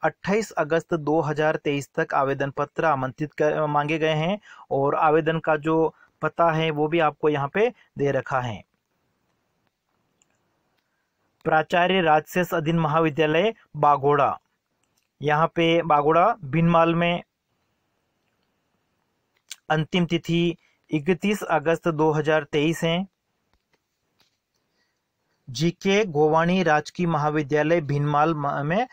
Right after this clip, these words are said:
आवेदन पत्र हिंदी साहित्य, अंग्रेजी साहित्य, इतिहास, भूगोल, राजनीति विज्ञान, समाजशास्त्र और संस्कृत विषय में आप एक एक पदों के लिए आवेदन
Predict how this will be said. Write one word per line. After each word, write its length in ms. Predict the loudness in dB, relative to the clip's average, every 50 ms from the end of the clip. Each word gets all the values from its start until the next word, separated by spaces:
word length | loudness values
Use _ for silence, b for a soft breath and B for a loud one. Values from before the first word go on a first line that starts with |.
| B B B -2
आवेदन 360 | 0 2 2 2 2 0 -2
पत्र 420 | -2 -2 -4 -6 -4 -2 -2 -2 -2
हिंदी 360 | -2 -4 -6 -4 -4 -4 -4
साहित्य, 640 | -4 -2 -2 0 0 0 -2 -4 -4 -2 -2 -2 -2 -6 _ _ b b b b b b -4
अंग्रेजी 460 | -4 -2 0 0 0 0 0 -2 -2
साहित्य, 500 | -2 -2 -2 -2 0 -2 -2 -2 -2 -2
इतिहास, 460 | -2 -2 -4 -4 -2 0 0 0 -2 -4
भूगोल, 440 | -6 -6 -6 -4 -2 0 0 2 2
राजनीति 380 | 0 0 -2 -4 -6 -4 -4
विज्ञान, 360 | -4 -4 -4 -2 -2 -2 -2 -4
समाजशास्त्र 680 | -4 -4 -2 -2 -2 -2 -2 -2 -2 -2 -2 -2 0
और 220 | 0 2 2 0 B B B B B B
संस्कृत 500 | -8 -4 -4 -4 -4 -4 -4 -4 -4 -2
विषय 280 | -2 -4 -4 -4 -4 -2
में 120 | -2 0
आप 180 | -2 -2 -2 -4
एक 200 | -6 -6 -6 -6
एक 120 | -8 -6 -4
पदों 220 | -4 -4 -4 -4
के 120 | -4 -4
लिए 100 | -2 0
आवेदन 380 | 0 0 0 0 -2 -2 -2 -4